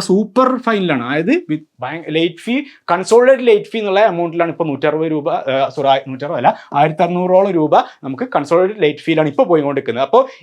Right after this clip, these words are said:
എക്സാം ഫീ എല്ലാവരും അടച്ചു എന്നുള്ള ഉറപ്പ് വരുത്തുക. നമ്മൾ ഇപ്പോ നമ്മുടെ ഇൻസ്റ്റിറ്റ്യൂഷൻ ബാസ് സ്റ്റഡി സെന്ററിലൊക്കെ പഠിക്കുന്ന കുട്ടികളാണെങ്കിൽ അതിൻ്റെയൊക്കെ എക്സാം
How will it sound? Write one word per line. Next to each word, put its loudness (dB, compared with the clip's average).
എക്സാം 0
ഫീ 2
എല്ലാവരും 4
അടച്ചു -4
എന്നുള്ള 4
ഉറപ്പ് 0
വരുത്തുക. 2
നമ്മൾ -4
ഇപ്പോ 6
നമ്മുടെ 2
ഇൻസ്റ്റിറ്റ്യൂഷൻ -4
ബാസ് 4
സ്റ്റഡി -2
സെന്ററിലൊക്കെ 0
പഠിക്കുന്ന -4
കുട്ടികളാണെങ്കിൽ -2
അതിൻ്റെയൊക്കെ -4
എക്സാം -2